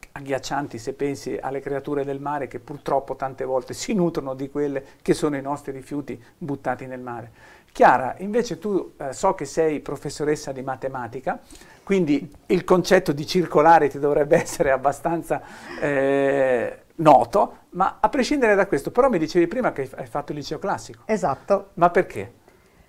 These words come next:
Speaker 1: Per
Speaker 2: Perché
Speaker 1: non far la matematica.
Speaker 2: Esattamente,
Speaker 1: Esatto.
Speaker 2: all'inizio non mi piaceva la matematica, poi in realtà ho scoperto che matematica e scienze mi piacciono molto, in realtà mi piaceva molto anche l'ambiente, quindi dovevo per forza trovare un canale di, di studio che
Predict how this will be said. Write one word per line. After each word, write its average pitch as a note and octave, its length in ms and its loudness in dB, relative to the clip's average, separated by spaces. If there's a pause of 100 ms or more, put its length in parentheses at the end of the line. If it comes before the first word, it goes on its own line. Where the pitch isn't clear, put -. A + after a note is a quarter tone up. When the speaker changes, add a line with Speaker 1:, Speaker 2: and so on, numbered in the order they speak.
(440)
Speaker 1:
Per A3+ 120 2
Speaker 2:
Perché E3 140 4
Speaker 1:
non F3 180 10
far G3+ 120 12
la F3+ 80 8
matematica. E3+ 480 6
Speaker 2:
Esattamente, F#3 640 6
Speaker 1:
Esatto. C#4 120 8
Speaker 2:
all'inizio B3+ 380 4
non G3 80 4
mi G3 80 6
piaceva G#3 280 4
la F#3+ 80 8
matematica, F3+ 720 0
poi G#3 140 4
in F#3+ 60 6
realtà F#3 560 6
ho F3 40 4
scoperto F3 640 0
che E3+ 280 0
matematica F3+ 580 0
e E3+ 60 -4
scienze E3+ 760 -4
mi D#3 120 -6
piacciono F3 320 -2
molto, F#3+ 340 2
in F#3 120 -2
realtà E3+ 260 2
mi F3 100 0
piaceva E3 320 -4
molto E3 300 -2
anche D#3 180 -6
l'ambiente, D3+ 600 -4
quindi E3+ 260 -6
dovevo D#3 340 0
per D#3+ 160 -4
forza E3 460 2
trovare D#3+ 320 2
un D#3+ 80 -4
canale D#3 500 -2
di, D3+ 320 -8
di D3+ 80 -8
studio D#3+ 540 -2
che C#3+ 560 -6